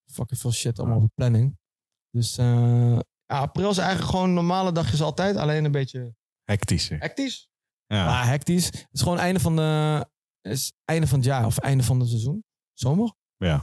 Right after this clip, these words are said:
Speaker 1: Hoe noem je dat? Seizoen of zo?
Speaker 2: Maar, eh, een voorstelling, je doet gewoon alle dansen wat, wat je ze hebt geleerd, doe je gewoon allemaal bijeen dan? Of,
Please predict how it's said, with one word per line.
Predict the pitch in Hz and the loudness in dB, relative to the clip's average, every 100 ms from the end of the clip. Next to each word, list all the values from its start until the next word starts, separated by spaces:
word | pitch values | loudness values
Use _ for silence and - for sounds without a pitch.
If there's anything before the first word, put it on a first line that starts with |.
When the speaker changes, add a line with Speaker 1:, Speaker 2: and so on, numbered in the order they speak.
| - _ | -4 _
Speaker 1:
Hoe | - | -2
noem | 131 | 0
je | 110 | 0
dat? | |
Seizoen | 101 113 120 120 | 0 2 4 4
of | |
zo? | 101 98 101 | 4 2 -2
Speaker 2:
Maar, | 80 104 113 113 | -6 -4 0 2
eh, | 110 113 113 110 113 | 2 2 2 2 2
een | 113 | 2
voorstelling, | - 131 123 135 127 131 | 2 2 2 2 2 2
je | 120 | 2
doet | 123 | 0
gewoon | - 120 | 0 0
alle | - 123 123 | 0 0 0
dansen | 120 117 120 | 2 2 2
wat, | 113 110 | 2 0
wat | 117 110 - | 2 2 2
je | 110 | 2
ze | 113 | 2
hebt | 107 | 2
geleerd, | 92 107 120 131 | 2 2 2 2
doe | 113 | 2
je | 104 | 2
gewoon | 113 110 | 2 2
allemaal | 110 104 | 2 2
bijeen | 101 104 160 | 2 2 2
dan? | 160 175 | 2 2
Of, | 135 123 - | 2 0 -6